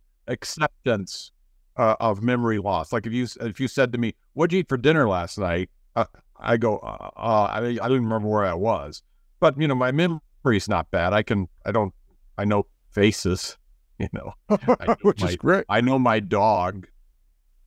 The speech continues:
Speaker 2: That's all you need.
Speaker 1: Uh, so I just accept a certain amount of, uh, diminished memory, but I think it's because of lack of interest. I don't remark, "Oh, this is what I had, and I'll always remember this."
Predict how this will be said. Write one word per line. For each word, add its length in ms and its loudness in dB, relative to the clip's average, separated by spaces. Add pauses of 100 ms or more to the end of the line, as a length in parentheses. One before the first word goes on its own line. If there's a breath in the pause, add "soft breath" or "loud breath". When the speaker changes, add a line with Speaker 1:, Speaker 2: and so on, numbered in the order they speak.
(100)
Speaker 2:
That's 140 -10
all 120 4
you 140 2
need. 320 0 (360)
Speaker 1:
Uh, 120 -2
so 280 4
I 120 6
just 260 -2
accept 480 0
a 60 0
certain 420 -2
amount 420 0
of, 320 -4
uh, 180 2
diminished 560 -2
memory, 600 0 (960)
but 100 6
I 120 6
think 280 -2
it's 220 -2
because 420 -6
of 140 -2
lack 320 0
of 180 -10
interest. 480 -10
I 160 -2
don't 320 -2 (220)
remark, 540 2 (120)
"Oh, 100 -4
this 220 -2
is 140 -6
what 160 2
I 140 2
had, 480 -6 (480)
and 180 0
I'll 120 6
always 280 2
remember 420 0
this." 400 -12